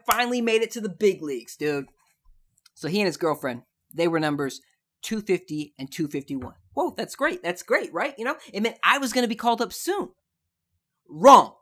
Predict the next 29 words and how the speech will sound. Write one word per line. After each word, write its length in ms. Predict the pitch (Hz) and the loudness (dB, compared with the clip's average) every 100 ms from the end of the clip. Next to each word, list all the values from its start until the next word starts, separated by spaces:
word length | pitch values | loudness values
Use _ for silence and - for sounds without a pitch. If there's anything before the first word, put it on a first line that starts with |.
| _ _ _ _ _ _ _ _ - | _ _ _ _ _ _ _ _ -8
Wrong. 420 | 165 262 143 117 _ _ _ _ _ _ _ _ _ _ _ _ _ _ _ _ _ _ | 4 4 4 -8 _ _ _ _ _ _ _ _ _ _ _ _ _ _ _ _ _ _
Two 160 | - 208 | -6 0
fifty-three 440 | 190 170 156 160 | 0 -2 -6 -6
gets 160 | 135 - | -8 -12
called. 240 | 113 - _ _ _ _ _ _ _ _ _ _ _ _ - | -16 -18 _ _ _ _ _ _ _ _ _ _ _ _ -14
And 440 | 127 127 120 107 _ _ _ _ _ _ _ _ _ _ _ _ _ - | -12 -10 -12 -14 _ _ _ _ _ _ _ _ _ _ _ _ _ -6
I 120 | 160 | -2
understand. 380 | 165 143 - - _ _ - | -2 -4 -14 -20 _ _ -10
This 160 | - | -6
ain't 120 | 202 | -4
my 60 | 156 | -6
first 300 | - 151 - | -4 -4 -4
rodeo, 320 | 127 117 - _ _ - | -8 -8 -14 _ _ -6
okay? 220 | 185 208 - | -6 -6 -18
Sometimes 640 | - 254 269 247 254 240 233 - - | -8 -6 -4 -2 -2 -2 -8 -18 -8
the 80 | - | -6
person 400 | 233 233 233 - | -2 -4 -6 -2
after 300 | 180 180 208 | -2 0 -4
you 320 | 175 165 175 - | -2 0 0 -2
has 220 | 156 160 | -2 -2
an 100 | 156 | -4
easier 440 | 135 170 151 147 - | -6 -6 -4 -8 -6
order, 360 | 143 117 - _ _ _ | -8 -8 -10 _ _ _
so 180 | - 165 | -6 -2
they 100 | 165 | -2
get 160 | 160 | -4
called 220 | - 135 135 | -8 -10 -10
up 140 | - | -14
first. 340 | - - - | -16 -16 -20